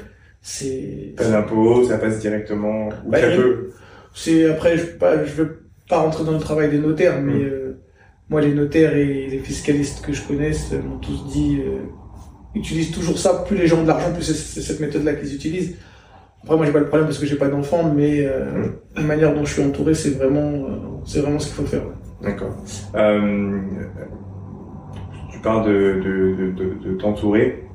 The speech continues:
Speaker 2: Comment est-ce que, justement, tu dois t'entourer quand, euh, tu te lances dans l'immobilier ou quand t'es dans l'immobilier ?
Speaker 1: Je pense que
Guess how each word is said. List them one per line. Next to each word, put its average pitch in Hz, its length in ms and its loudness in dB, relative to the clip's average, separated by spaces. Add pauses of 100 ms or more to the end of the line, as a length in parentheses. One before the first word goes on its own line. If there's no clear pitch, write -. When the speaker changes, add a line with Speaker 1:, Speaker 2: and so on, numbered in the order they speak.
Speaker 2:
Comment 117 280 2
est-ce 123 100 2
que, 107 100 2
justement, 107 300 0
tu - 100 -4
dois 104 140 4
t'entourer 104 400 0
quand, 95 260 -2
euh, 92 380 2
tu - 100 -12
te - 80 -10
lances 95 140 2
dans 92 100 0
l'immobilier 92 480 2
ou 98 120 4
quand 98 180 -2
t'es 90 120 -4
dans 101 180 4
l'immobilier ? 92 560 0 (1700)
Speaker 1:
Je - 140 -16
pense 220 300 4
que 151 680 4